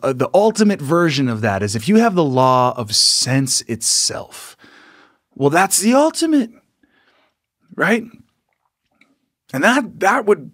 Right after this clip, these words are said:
feel really, really good <laughs> to, to not just be able to make sense to the limits of the code that you're using, but to be able to have unbridled capacity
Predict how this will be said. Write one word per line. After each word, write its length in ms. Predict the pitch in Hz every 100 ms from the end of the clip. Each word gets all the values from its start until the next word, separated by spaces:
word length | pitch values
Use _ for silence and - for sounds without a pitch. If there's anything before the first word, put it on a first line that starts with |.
| -
feel 360 | - 165 156
really, 340 | 147 147 143 165
really 320 | 175 190 202
good 320 | 226 294 156 143 - 190 196
<laughs> 380 | - - - -
to, 360 | - - 170 143 - - -
to 120 | - 185
not 160 | 233
just 180 | 233 202
be 140 | 208
able 160 | 208 185
to 160 | 175 180
make 220 | 175 170
sense 560 | - 202 185 170 - - _ - _ _ _ _ _ _ _ _ _ - - _ _ _ _ -
to 240 | - 233
the 120 | 214 170
limits 460 | 165 190 175 -
of 140 | 160 127
the 80 |
code 380 | 127 - 208 240
that 200 | 170 135
you're 80 | 135
using, 560 | 123 113 101 98 107 - _ _ _ - _ -
but 120 | 151
to 100 | 180
be 200 | 180 180
able 180 | 180 175
to 400 | - 170 151 127 - -
have 240 | 170 151 -
unbridled 920 | - 202 208 175 165 160 156 147 139 135 - _ -
capacity 800 | 135 139 135 127 131 120 110